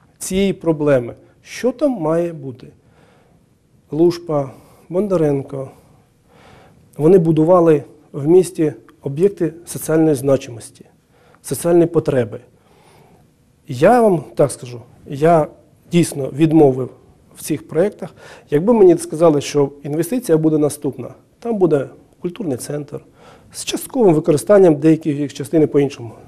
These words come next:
А коли мені сказали, що якийсь торговельний центр або ще щось там, зруйнують «Романтику», щось побудують.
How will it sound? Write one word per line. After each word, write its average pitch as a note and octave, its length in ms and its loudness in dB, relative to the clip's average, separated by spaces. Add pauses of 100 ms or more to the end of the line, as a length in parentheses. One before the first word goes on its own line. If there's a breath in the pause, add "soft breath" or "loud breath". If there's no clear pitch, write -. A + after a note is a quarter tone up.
(180)
А C3 120 -12
коли D#3 220 -2
мені E3+ 140 4
сказали, D3+ 440 0
що B2+ 220 -12 (840 loud breath)
якийсь F3 240 -10
торговельний D3 600 0
центр B2+ 260 -12
або C#3 160 -8
ще D#3+ 260 -6
щось C3 200 -12
там, C3 160 -10 (360 loud breath)
зруйнують D#3+ 380 2
«Романтику», D#3+ 540 0
щось D#3 140 -12
побудують. D#3 640 0